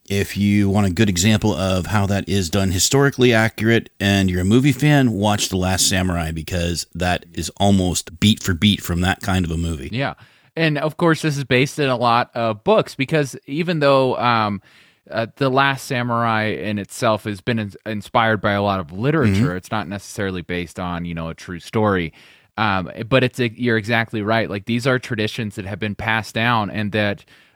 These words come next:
Speaker 2: um, th-, starting with George Lucas himself, has integrated into his films, and now Favreau takes that to another level.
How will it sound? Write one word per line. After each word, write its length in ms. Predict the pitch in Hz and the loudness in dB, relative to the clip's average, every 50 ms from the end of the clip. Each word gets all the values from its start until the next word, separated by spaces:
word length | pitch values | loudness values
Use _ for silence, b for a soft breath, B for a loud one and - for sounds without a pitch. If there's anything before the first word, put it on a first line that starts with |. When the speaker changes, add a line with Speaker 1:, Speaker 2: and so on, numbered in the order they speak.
| b _ - | b _ -2
Speaker 2:
um, 460 | 104 110 104 98 98 95 85 80 - _ - | 0 0 2 0 0 -2 -4 -6 -10 _ -14
th-, 280 | 104 92 64 60 82 90 | -14 -14 -14 -14 -16 -16
starting 640 | - - - - 120 127 143 156 139 120 113 98 | -16 -6 0 2 4 4 4 2 0 -2 -2 -2
with 380 | 98 113 123 127 120 - - 110 | 0 2 2 2 0 -2 -6 -8
George 360 | - 123 120 117 110 104 - | -4 -2 0 0 0 0 -2
Lucas 440 | 107 90 110 107 101 - 107 95 - | -4 -4 -4 -4 -4 -4 -8 -8 -8
himself, 500 | - 101 92 - - 151 180 160 127 120 | -8 -10 -8 -4 -2 0 2 2 2 0
has 260 | 131 127 123 123 113 - - | -2 -2 -4 -4 -4 -6 -6
integrated 720 | 113 135 156 156 - 147 - - 104 101 98 101 104 92 | -6 -4 -4 -4 -4 -4 -2 0 0 0 0 -2 -4 -6
into 540 | - 95 113 117 113 - - 120 110 107 | -6 -6 -6 -6 -8 -6 -4 -4 -2 -2
his 200 | 107 107 104 98 | -2 -4 -6 -6
films, 400 | - - 131 127 120 110 104 98 | -6 -4 -2 0 0 0 -2 -4
and 140 | 104 98 110 | -6 -4 -2
now 160 | 113 113 110 | -2 -2 -2
Favreau 480 | 104 - 123 113 117 127 135 139 113 107 | -2 0 0 0 2 2 0 0 -2 -2
takes 240 | - 120 110 101 - | -4 -6 -8 -6 -4
that 180 | 110 104 - | -6 -6 -6
to 120 | - 120 110 | -6 -6 -4
another 320 | 104 113 123 127 123 113 | -2 -2 -2 -2 -2 -2
level. 500 | 101 104 120 143 135 117 101 95 95 B | 0 0 2 2 2 0 -2 -2 -4 B